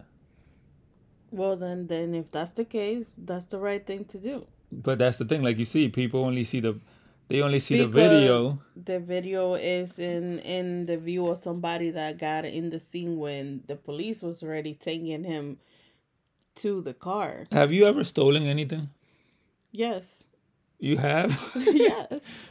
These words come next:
Speaker 2: What have you stolen?
Speaker 1: Uh, when I was little, I don't remember. I, I stole, I believe, a pair of gloves that I wanted.
Speaker 2: And did you get in trouble?
Speaker 1: No, nobody find out about it.
Speaker 2: Why didn't you do it again?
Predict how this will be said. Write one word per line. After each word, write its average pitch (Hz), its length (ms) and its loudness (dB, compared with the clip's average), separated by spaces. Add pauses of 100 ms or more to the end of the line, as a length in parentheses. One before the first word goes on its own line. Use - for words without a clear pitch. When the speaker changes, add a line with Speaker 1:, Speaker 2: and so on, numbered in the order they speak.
(160)
Speaker 2:
What 156 400 4
have 151 180 4
you 160 100 0
stolen? 120 440 2 (560)
Speaker 1:
Uh, 202 500 -2
when 196 540 -2
I 185 200 -4
was 214 280 -4
little, 190 540 -4
I 156 140 -6
don't 175 180 -8
remember. 170 380 -8
I, 170 340 -2
I 170 140 -4
stole, 180 520 -8
I 185 200 -10
believe, 180 500 -8
a 160 80 -6
pair 170 360 -6
of 170 280 -10
gloves 165 640 -10 (600)
that 156 120 -8
I 151 100 -6
wanted. 165 340 -10 (680)
Speaker 2:
And 123 140 -4
did 120 80 0
you 117 120 0
get 123 120 0
in 123 80 -2
trouble? 139 420 -4 (1040)
Speaker 1:
No, 269 180 -8
nobody 185 400 -8
find 180 300 -12
out 220 140 -10
about 143 300 -10
it. 127 100 -6
Speaker 2:
Why 123 300 0
didn't 123 240 -4
you 127 100 -4
do 127 160 -2
it 127 40 -2
again? 123 400 -4